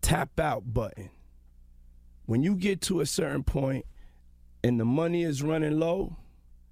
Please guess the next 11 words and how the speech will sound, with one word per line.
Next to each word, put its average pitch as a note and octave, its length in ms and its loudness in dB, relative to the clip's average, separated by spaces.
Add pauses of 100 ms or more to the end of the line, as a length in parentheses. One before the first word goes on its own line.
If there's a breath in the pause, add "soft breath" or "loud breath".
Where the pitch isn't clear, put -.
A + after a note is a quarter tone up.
(280)
you D#3 200 4
wanna, E3+ 360 2
you D3 220 0
gotta F3 280 2
run D#3 340 0
this D3 220 -4
hustle D#3+ 340 -2
to B2+ 100 -4
try D3 260 0
to B2+ 80 -4
find C3 580 -2